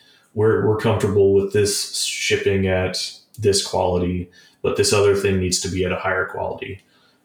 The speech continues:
Um, yeah, so fi-, figuring out what's, what sort of those, uh, targets are and aiming for those, I think, is really all you can do, and understanding that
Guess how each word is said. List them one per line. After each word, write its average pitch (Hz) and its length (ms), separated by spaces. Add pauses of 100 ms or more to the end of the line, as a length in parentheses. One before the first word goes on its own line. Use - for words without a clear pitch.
(120)
Um, 87 520 (200)
yeah, 98 200
so - 120
fi-, 135 240
figuring 117 400
out 95 180
what's, 98 320
what 98 140
sort 98 200
of 95 80
those, 92 640
uh, 90 520 (220)
targets 117 480
are 135 420 (260)
and 92 180
aiming 104 320
for 127 120
those, 131 340
I 98 60
think, 98 300
is - 560
really 101 340
all 95 240
you 95 100
can 95 160
do, 95 280
and 92 100
understanding 92 580
that 90 300